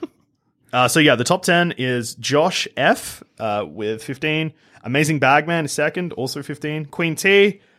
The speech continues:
Chris Turner, Captain Hat. Uh, so the top five are all on fifteen. I'm sixth with fourteen, followed by Jake Simpson, Yabby O, Sean V,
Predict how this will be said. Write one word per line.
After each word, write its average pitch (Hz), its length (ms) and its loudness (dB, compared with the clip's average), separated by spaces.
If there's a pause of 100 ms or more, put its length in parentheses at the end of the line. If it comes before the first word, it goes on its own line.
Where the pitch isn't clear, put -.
(640)
Chris - 340 0
Turner, 165 600 2 (180)
Captain 143 320 -2
Hat. 160 420 2 (580)
Uh, 101 360 -6
so 113 280 -4
the 110 80 -8
top 170 220 -4
five 160 300 0
are - 20 0
all 131 80 2
on 127 120 -4
fifteen. 104 580 -8 (920)
I'm 165 200 2
sixth - 680 -2 (360)
with 113 160 -6
fourteen, 196 560 -4
followed 143 260 -6
by 123 80 -2
Jake 165 260 -2
Simpson, 196 540 -2 (420)
Yabby 165 520 2
O, 131 420 2 (340)
Sean 180 520 0
V, 139 500 0